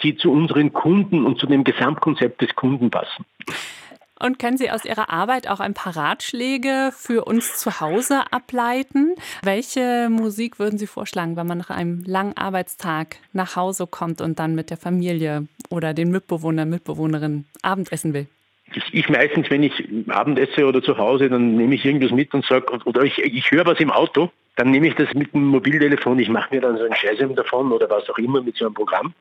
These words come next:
Speaker 1: und nehme es mit und höre, schalte mir den Computer ein, stelle ihn wo in die Küche zum Kochen und höre mich da so ein bisschen mit ein. Das ist so halb arbeiten und halb irgendetwas Neues entdeckt zu haben im Radio.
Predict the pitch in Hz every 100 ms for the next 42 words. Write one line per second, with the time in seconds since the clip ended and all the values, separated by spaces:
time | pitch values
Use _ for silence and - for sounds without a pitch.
0 | - 117 117 127 127 123 170 - - -
1 | - - 117 90 110 135 139 - 120 120
2 | 127 120 120 120 117 143 120 123 117 110
3 | 123 113 113 117 110 131 - 139 113 120
4 | - 120 - 127 - 135 - - - 117
5 | - 117 131 135 - 120 123 127 139 131
6 | 123 120 113 90 107 104 95 - - 104
7 | 107 110 98 117 120 117 120 113 104 -
8 | 104 110 117 123 113 117 101 98 101 110
9 | 113 110 104 - 101 98 104 101 - 90
10 | 92